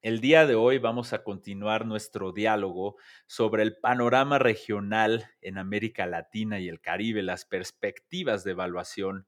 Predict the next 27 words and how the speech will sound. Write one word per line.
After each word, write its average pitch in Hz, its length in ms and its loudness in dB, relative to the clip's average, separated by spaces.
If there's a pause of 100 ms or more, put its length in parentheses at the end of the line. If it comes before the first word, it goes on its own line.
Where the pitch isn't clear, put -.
(140)
en 92 160 -14
América 98 420 -8
Latina 95 400 -8
y 92 100 -8
el 82 120 -12
Caribe, 110 500 0 (320)
con 127 160 2
nuestras 131 440 2
dos 139 200 2
invitadas 113 600 0
especiales 107 920 2 (360)
con 107 180 0
las, 98 140 -2
con 104 200 -2
quienes 101 280 -2
charlamos 107 720 0
durante 92 400 -4
nuestro 92 380 -8
episodio 104 480 0
anterior. 110 560 2 (320)
Se 104 180 0
trata, 113 500 6
por 98 200 -2
supuesto, 135 480 6
de 117 80 6
Natalia 110 460 4
Aquilino, 123 680 -2